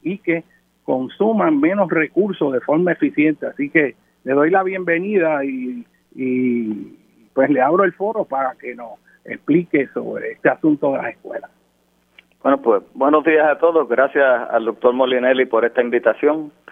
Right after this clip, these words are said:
Speaker 2: Eh, para iniciar la discusión sobre, eh, cómo nosotros nos, nos adaptamos, ¿verdad? Y cómo nosotros, eh, vivimos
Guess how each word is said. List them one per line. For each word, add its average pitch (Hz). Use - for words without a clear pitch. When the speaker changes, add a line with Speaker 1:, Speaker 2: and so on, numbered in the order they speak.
Speaker 2:
Eh, 123
para 107
iniciar 120
la 160
discusión 156
sobre, 113
eh, -
cómo 139
nosotros 131
nos, 107
nos 107
adaptamos, 117
¿verdad? 104
Y 120
cómo 117
nosotros, 117
eh, 107
vivimos 139